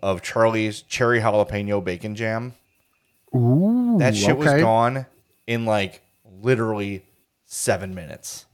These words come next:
Speaker 2: Wow.
Speaker 1: I took it out. I popped in the microwave for thirty seconds to warm it up. We got Frito scoops. You know, like, the big, thick Fritos.
Speaker 2: Oh, yeah. That,
Speaker 1: And
Speaker 2: that's a great call for that.
Speaker 1: Yeah.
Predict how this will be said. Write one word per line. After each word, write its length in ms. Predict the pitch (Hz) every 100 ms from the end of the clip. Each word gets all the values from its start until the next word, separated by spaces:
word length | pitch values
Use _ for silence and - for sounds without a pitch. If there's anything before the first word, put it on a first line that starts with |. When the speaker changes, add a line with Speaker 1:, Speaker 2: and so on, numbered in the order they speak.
| _ _ _ _ _ _ -
Speaker 2:
Wow. 500 | 104 98 151 95 60
Speaker 1:
I 120 | 110
took 160 | 120 151
it 60 | 143
out. 320 | 135 - -
I 120 | 98 110
popped 280 | 127 131
in 60 | 160
the 40 | 135
microwave 400 | 135 139 139 131
for 100 | 117
thirty 260 | 135 127
seconds 380 | 131 139 127 135
to 60 | 127
warm 180 | 120 123
it 60 |
up. 140 | 120 117
We 80 |
got 340 | 123 123 117 -
Frito 440 | - - 131 139 131
scoops. 560 | - 127 170 - - - _ _ _ _ _ _
You 60 | 123
know, 40 |
like, 140 | 127 127
the 60 |
big, 180 | 95 120
thick 260 | - 127 -
Fritos. 600 | - 120 135 147 156 - _
Speaker 2:
Oh, 300 | 165 170 170
yeah. 300 | 156 127 104 92
That, 220 | 156 185
Speaker 1:
And 80 | 208
Speaker 2:
that's 200 | 214 202
a 40 |
great 540 | 139 - 151 160 147 -
call 300 | 131 101 85
for 140 | 101
that. 260 | 80 78 143
Speaker 1:
Yeah. 260 | 113 87